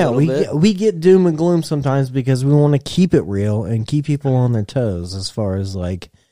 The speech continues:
Speaker 2: there's shit going on around the world that you should know about and
Speaker 1: Make people think a little.
Speaker 2: Yeah, for sure. That's what it is.
Speaker 1: Just, yeah, keep on your toes.
Speaker 2: 'Cause there's nothing wrong with that.
Speaker 1: Right.
Speaker 2: Don't be a psychopath.
Speaker 1: Right.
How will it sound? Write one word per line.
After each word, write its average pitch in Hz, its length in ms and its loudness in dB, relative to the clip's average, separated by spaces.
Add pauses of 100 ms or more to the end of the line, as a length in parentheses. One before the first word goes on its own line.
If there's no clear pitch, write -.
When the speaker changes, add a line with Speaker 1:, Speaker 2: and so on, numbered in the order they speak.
(480)
Speaker 2:
there's 117 140 -8
shit 165 240 -4
going 170 200 4
on 165 160 4
around 160 280 2
the 151 80 0
world 147 320 0
that 110 100 -2
you 98 160 -6
should 135 220 -4
know 110 180 -2
about 95 460 -8 (120)
and 107 560 -4
Speaker 1:
Make 120 180 -8
people - 240 -8
think 76 260 -14
a - 40 -14
little. - 280 -16 (260)
Speaker 2:
Yeah, 160 240 -4 (380)
for 127 120 -12
sure. 110 380 -6 (460)
That's - 160 -10
what 123 100 -2
it 90 80 -6
is. 92 380 -10 (260)
Speaker 1:
Just, - 220 -20 (180)
yeah, 80 260 -12 (160)
keep - 200 -18
on 82 100 -12
your 80 100 -14
toes. - 360 -18 (1120)
Speaker 2:
'Cause 147 180 -4
there's 147 160 -2
nothing 143 300 0
wrong 120 240 -2
with 101 140 -6
that. 92 240 -12 (420)
Speaker 1:
Right. 73 200 -16 (100)
Speaker 2:
Don't 156 200 -2
be 180 140 0
a 151 100 0
psychopath. 98 1000 -10 (220)
Speaker 1:
Right. 80 260 -14